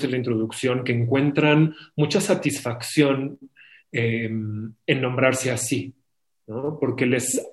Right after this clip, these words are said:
permite, les permite expresar algo de ellos, ellas, ellas, que antes no podían. En ese sentido, creo que ese nombramiento de queer se parece un poco más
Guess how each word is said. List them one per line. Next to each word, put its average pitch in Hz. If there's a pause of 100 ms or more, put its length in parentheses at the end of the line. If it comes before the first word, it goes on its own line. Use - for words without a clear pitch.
(100)
permite, 147 (600)
les 127
permite 165
expresar 156
algo 127
de 127
ellos, 135
ellas, 123
ellas, 123 (260)
que 143
antes 151
no 156
podían. 143 (280)
En 151
ese 165
sentido, 170
creo 160
que 151 (280)
ese 160
nombramiento 139
de 139
queer 139
se 135
parece 131
un 143
poco 143
más 135